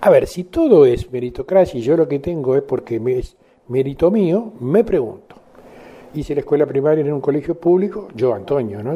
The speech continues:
Rico, la secundaria en un público, la universidad me per-, no me recibí, me faltaron poquitas materias, pero me permitió asistir a la universidad sin pagar. A los veintiún años me hicieron una operación muy grande,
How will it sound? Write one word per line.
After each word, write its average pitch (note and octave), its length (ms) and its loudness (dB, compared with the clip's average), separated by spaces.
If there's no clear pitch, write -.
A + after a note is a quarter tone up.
Rico, C#3+ 460 -8
la A#2 80 -6
secundaria C#3 540 -4
en C#3+ 80 -4
un E3 120 -6
público, G3+ 400 0
la C#3 80 0
universidad B2 480 -2
me D3 120 -2
per-, B2 220 -6
no C3+ 100 -6
me D#3+ 120 0
recibí, E3+ 480 -4
me - 80 -10
faltaron B2+ 340 -6
poquitas F#3 340 -12
materias, G3+ 440 -6
pero D3+ 160 0
me C3 160 -2
permitió B2 680 -4
asistir D3 500 -12
a C3 60 -12
la B2 80 -6
universidad B2+ 560 -2
sin E3 220 -6
pagar. - 320 -2
A C3+ 80 -6
los A2+ 120 -2
veintiún C3+ 380 -4
años D3+ 240 0
me C3+ 60 -2
hicieron C3+ 320 -2
una C#3 120 -2
operación C3 380 -4
muy D3+ 220 -2
grande, D#3+ 460 0